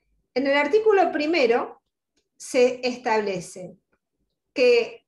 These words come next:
eh, los puntos R A cero uno, o sea, los puntos del límite, ¿no? Que tienen que tener un numer-, nombre y tienen, se ll-, nosotros los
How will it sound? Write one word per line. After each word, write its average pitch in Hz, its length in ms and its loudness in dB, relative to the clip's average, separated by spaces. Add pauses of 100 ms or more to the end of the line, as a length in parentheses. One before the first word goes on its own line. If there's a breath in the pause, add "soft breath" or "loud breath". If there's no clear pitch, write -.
(120)
eh, 208 680 -4 (240)
los 226 300 -4
puntos 190 1000 -6
R 269 360 -2
A 269 120 0
cero 254 420 -4
uno, 240 140 -6
o 180 40 -10
sea, 190 140 -12
los 185 120 -14
puntos 240 320 -6
del 240 160 -4
límite, 196 400 -6
¿no? 220 120 -8
Que 277 100 -10
tienen 202 240 -6
que 202 80 -10
tener 202 160 -8
un 226 120 -4
numer-, 247 340 -6
nombre 247 400 -2
y 285 80 -8
tienen, 208 220 -10
se 208 140 -14
ll-, 196 140 -12
nosotros 202 380 -6
los 226 220 -8